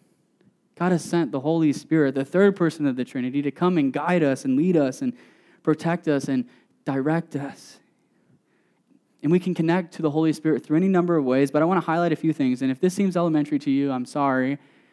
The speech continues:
but sometimes we have to go back to the basics. Okay, so let's throw up the first thing on the screen. We can connect to the Holy Spirit through daily Bible reading. I don't ever want to hear you, I'm,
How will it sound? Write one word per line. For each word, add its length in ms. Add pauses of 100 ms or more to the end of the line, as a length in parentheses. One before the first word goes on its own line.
(120)
but 100
sometimes 300
we 60
have 120
to 40
go 140
back 240
to 100
the 60
basics. 460
Okay, 180
so 140
let's 140
throw 200
up 80
the 80
first 260
thing 100
on 100
the 80
screen. 340 (760)
We 80
can 120
connect 580 (880)
to 100
the 80
Holy 280
Spirit 520
through 140
daily 320
Bible 280
reading. 300 (1900)
I 80
don't 140
ever 220
want 140
to 80
hear 140
you, 160
I'm, 100